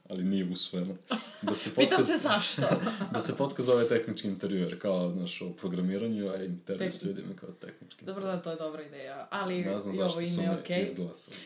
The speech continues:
Speaker 2: Pa ne znam.
Speaker 1: Izglasali.
Speaker 2: <laughs> Neću da kažem
Speaker 1: Uglavnom,
Speaker 2: svoje
Speaker 1: da,
Speaker 2: mišljenje.
Speaker 1: ide taj tehnički intervju da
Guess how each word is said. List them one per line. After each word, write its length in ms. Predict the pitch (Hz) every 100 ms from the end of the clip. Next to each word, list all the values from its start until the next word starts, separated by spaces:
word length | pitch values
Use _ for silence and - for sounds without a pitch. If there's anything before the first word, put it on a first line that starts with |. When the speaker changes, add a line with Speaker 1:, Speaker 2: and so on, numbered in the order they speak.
| - -
Speaker 2:
Pa 120 | 254
ne 320 | 240 214 180
znam. 180 | 185 170
Speaker 1:
Izglasali. 600 | 175 180 196 - - - -
Speaker 2:
<laughs> 60 |
Neću 260 | 233 214 185
da 60 | 135
kažem 60 |
Speaker 1:
Uglavnom, 320 | 123 135 147 117
Speaker 2:
svoje 180 | 104
Speaker 1:
da, 200 | 123 120 - -
Speaker 2:
mišljenje. 160 | 131
Speaker 1:
ide 160 | 135 131
taj 160 | 139 135
tehnički 360 | 156 175 -
intervju 320 | 131 135 165
da 140 | 147